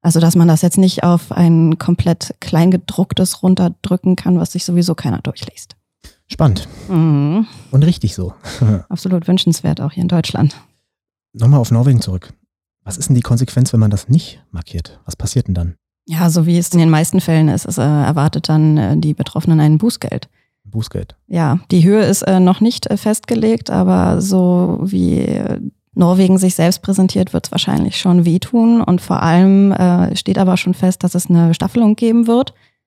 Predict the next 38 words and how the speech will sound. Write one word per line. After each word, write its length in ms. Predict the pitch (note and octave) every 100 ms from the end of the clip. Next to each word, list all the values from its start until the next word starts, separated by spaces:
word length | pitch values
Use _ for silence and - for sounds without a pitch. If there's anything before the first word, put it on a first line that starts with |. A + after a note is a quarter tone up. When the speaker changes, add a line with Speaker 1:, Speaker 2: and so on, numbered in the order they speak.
| _ -
Speaker 1:
Das 180 | F3+
heißt, 440 | F3+ E3+ F3+ - -
ähm, 600 | F3 F3 E3+ E3+ - - - - _ _
je 200 | F#3 F#3+
mehr 260 | F#3 F3 F3+
Verstöße, 800 | F#3+ - F#3 F#3+ - G#3+ G#3 G3+
desto 800 | - - - F3 F3 F3+ - -
Speaker 2:
Mhm. 380 | - A2+ F#2+ C3 - -
Speaker 1:
höher 360 | G3+ G#3 F#3+
werden 320 | F3+ F3 F#3
die 120 | F#3 -
Einzelstrafen. 800 | F#3+ F3+ - - - - - F#3+ _ -
Speaker 2:
Mhm. 320 | G#2+ F#2 B2 -
Speaker 1:
Ja. 200 | F3+ F3+ F3+ _ _ -
Speaker 2:
Ja, 140 | B2 F#2
macht 220 | F#2 -
ja 60 | F#2
auch 60 | F#2
Sinn. 280 | G2+ F#2 F2+
Muss 160 | G2+ -
ja 80 | F#2
auch, 200 | - G2 -
es 100 | C3+
müssen 180 | A#2+ A#2
ja 60 |
auch 40 | G#2+
verschiedene 340 | - - A#2
Aspekte 340 | G2 - G2+ G#2
dann 120 | F#2+
eine 80 | F#2+
Rolle 200 | G2 G2+
spielen, 280 | - F#2
ne? 520 | F#2+ G#2+ G#2 G2 G2 G2+
Äh, 40 | _ _ _ _
wenn 100 | G2+
es 120 | G2+ -
ein 60 |
kleiner 500 | G#2+ G#2+ A2+ A2 A#2